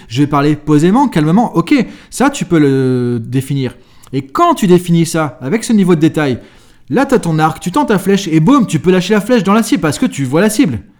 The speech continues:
Sinon, tu vois même pas ta cible. Et là, c'est foutu. Et ça, c'est tout bête. Je veux dire, ah, tiens, Florent Fusil, il invente pas les trucs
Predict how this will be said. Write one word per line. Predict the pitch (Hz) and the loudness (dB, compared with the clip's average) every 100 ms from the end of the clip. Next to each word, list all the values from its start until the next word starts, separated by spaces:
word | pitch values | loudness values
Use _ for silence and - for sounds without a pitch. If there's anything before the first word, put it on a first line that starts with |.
| _ _ _ - | _ _ _ -6
Sinon, | 151 220 | 0 0
tu | 156 | 2
vois | 160 | 2
même | 196 | 2
pas | 208 | 2
ta | 233 | 0
cible. | 220 277 143 95 _ _ | 0 0 -4 -8 _ _
Et | 131 | -4
là, | 165 | -2
c'est | 220 226 | 0 -2
foutu. | 254 - 262 - - - | -2 0 -2 -2 -10 -12
Et | 135 | -6
ça, | 135 | -2
c'est | 247 175 | 0 0
tout | - | 0
bête. | 233 269 269 - - | 2 2 0 -12 -12
Je | 127 | -8
veux | |
dire, | 170 156 151 | -6 -6 -6
ah, | 147 | -8
tiens, | 147 233 | -2 -2
Florent | - 156 147 | 0 -4 -4
Fusil, | 175 | -2
il | 247 | -2
invente | 180 160 | 0 -2
pas | 156 | 0
les | 214 | 0
trucs | 208 254 | 0 -6